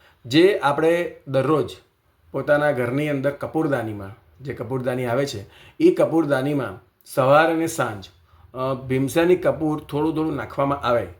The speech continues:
અને એની સુવાસ આખા ઘરની અંદર પ્રસરી જાય, ત્યારે પણ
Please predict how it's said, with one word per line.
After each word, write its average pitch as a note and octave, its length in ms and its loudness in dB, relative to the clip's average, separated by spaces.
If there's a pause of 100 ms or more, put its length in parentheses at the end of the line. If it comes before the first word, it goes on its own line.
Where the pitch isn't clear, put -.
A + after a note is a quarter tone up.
(420)
અને E3+ 580 0 (420)
એની D#3+ 260 2
સુવાસ C#3 520 2
આખા F3 460 0
ઘરની C#3 360 -2
અંદર C3 220 -4
પ્રસરી C3 420 -6
જાય, F#2 240 -10 (400)
ત્યારે C3+ 320 4
પણ E3 200 -2